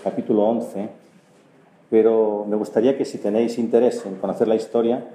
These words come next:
lo leyeseis en vuestras casas durante, durante la semana, junto con otras citas que mencionaré, que tampoco me va a dar tiempo de, de profundizar. Dice así la palabra de Dios. Aconteció al año siguiente,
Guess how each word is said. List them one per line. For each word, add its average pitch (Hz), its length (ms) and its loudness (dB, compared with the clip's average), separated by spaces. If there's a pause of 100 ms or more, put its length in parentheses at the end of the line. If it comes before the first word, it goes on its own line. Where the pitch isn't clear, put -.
(480)
lo 104 160 2
leyeseis 101 480 0
en 104 100 -4
vuestras 95 460 -4
casas - 400 0
durante, 95 560 -2
durante 98 220 -2
la 104 60 0
semana, 131 500 -2 (240)
junto 143 380 2
con 120 160 0
otras 135 560 -2
citas - 400 -2
que - 100 -4
mencionaré, 110 460 0 (440)
que 117 60 -2
tampoco 120 300 0
me 117 100 2
va 113 60 4
a 110 40 2
dar 113 180 2
tiempo 113 220 0
de, 98 420 -2
de 101 120 0
profundizar. 92 760 -4 (880)
Dice 127 220 2
así 131 160 0
la 113 160 2
palabra 104 260 4
de 95 100 -2
Dios. 90 460 -6 (840)
Aconteció 127 720 2
al 131 80 2
año 147 160 0
siguiente, 113 720 0